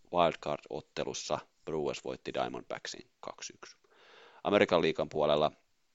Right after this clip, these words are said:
wildcard-kierroksella Rays voi-, äh, Rays voitti Rangersin kaksi nolla ja Astros kampesi Twinsin kaksi yksi.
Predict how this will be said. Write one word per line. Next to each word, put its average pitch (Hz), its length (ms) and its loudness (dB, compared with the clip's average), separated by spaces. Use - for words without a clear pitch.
wildcard-kierroksella 73 1300 -2
Rays 80 440 0
voi-, 64 220 -8
äh, 80 220 -2
Rays 101 480 0
voitti 73 280 -8
Rangersin - 480 -2
kaksi - 300 -4
nolla 104 280 0
ja 78 200 0
Astros - 560 -2
kampesi - 560 -6
Twinsin 60 500 -8
kaksi - 420 -8
yksi. - 380 -12